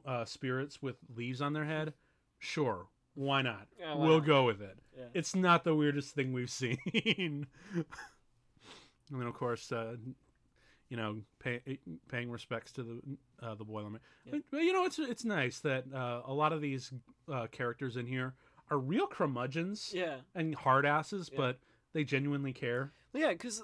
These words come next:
Speaker 2: one of the things that marks Miyazaki's movies, uh, out amongst, like, even other Japanese movies, is that they tend not to have out-and-out villains.
Speaker 1: Yeah.
Speaker 2: Um, which is always really nice to see.
Speaker 1: Yes.
Speaker 2: Um,
Speaker 1: I mean, there are people there who are villainous,
Speaker 2: Yeah.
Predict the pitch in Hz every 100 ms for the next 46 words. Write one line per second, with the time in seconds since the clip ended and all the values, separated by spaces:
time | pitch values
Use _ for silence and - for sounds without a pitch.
0 | 147 175 240 233 190 170 160 151 - 143
1 | 143 143 143 135 151 139 127 120 - -
2 | 123 - 135 131 - 131 123 123 - 120
3 | 127 120 113 123 120 131 120 123 123 131
4 | 123 139 131 131 - 147 147 160 139 131
5 | 131 - 135 151 123 147 160 185 - -
6 | _ _ _ _ _ _ - 262 311 139
7 | 135 135 135 139 160 151 185 202 208 185
8 | 170 170 143 147 - 147 - 139 127 120
9 | _ _ - 139 - - 131 123 123 143
10 | 185 170 202 190 180 160 - _ 185 175
11 | 175 151 147 147 139 143 127 107 120 139
12 | 147 151 - - 170 165